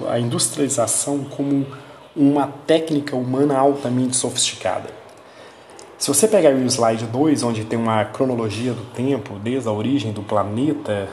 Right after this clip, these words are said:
até os dias atuais, nós vamos ver que o domínio dessa técnica surgiu apenas há cerca de duzentos anos atrás, com a primeira revolução industrial na Inglaterra.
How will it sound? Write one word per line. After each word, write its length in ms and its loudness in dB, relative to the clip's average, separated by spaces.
até 280 -4
os 160 -4
dias 240 -6
atuais, 640 0
nós 160 -4
vamos 220 -4
ver 260 -2
que 220 0
o 80 4
domínio 420 0
dessa 220 -8
técnica 680 -2
surgiu 440 2
apenas 360 -2
há 60 -4
cerca 260 -4
de 100 -4
duzentos 680 -2
anos 200 -2
atrás, 520 2
com 120 -4
a 40 2
primeira 320 -4
revolução 400 -4
industrial 600 -2
na 200 0
Inglaterra. 640 -4